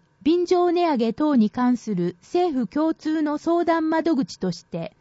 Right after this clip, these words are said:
消費税価格転嫁等総合相談センターを設置しています。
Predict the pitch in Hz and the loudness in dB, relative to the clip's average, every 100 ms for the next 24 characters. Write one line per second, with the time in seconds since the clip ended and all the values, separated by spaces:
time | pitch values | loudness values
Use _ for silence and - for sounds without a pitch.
0 | _ _ _ _ - - 339 349 330 330 | _ _ _ _ -8 2 4 4 4 2
1 | 214 214 202 - - 277 339 - - 339 | 2 0 0 -4 -4 0 0 0 2 2
2 | 330 247 - 277 269 214 - - 330 359 | 2 0 2 4 4 4 0 2 4 6
3 | 330 339 330 339 339 320 320 330 339 330 | 6 4 4 4 6 4 2 2 2 0
4 | - 240 202 196 220 262 247 - 262 - | 0 0 2 0 0 0 0 -2 -6 -2
5 | 254 233 202 196 - - | 2 4 6 4 -2 -12